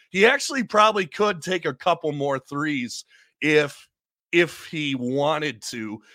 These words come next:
He, a lot of times he drove to the paint instead, which he did score,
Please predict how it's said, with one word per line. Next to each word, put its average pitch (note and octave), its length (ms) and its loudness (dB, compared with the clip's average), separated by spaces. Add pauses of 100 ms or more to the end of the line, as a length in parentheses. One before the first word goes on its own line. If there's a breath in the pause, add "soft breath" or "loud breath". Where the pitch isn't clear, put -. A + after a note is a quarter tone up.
(140 soft breath)
He, E3 160 -2
a D3 100 2
lot F#3+ 220 4
of G3 60 -6
times G#3+ 260 0
he E3+ 80 -6
drove E3 340 -2
to F3 80 -12
the D#3 80 -10
paint E3+ 260 -6
instead, D3 380 0
which F#3+ 200 0
he A3+ 120 0
did C#4 240 0
score, A3 480 2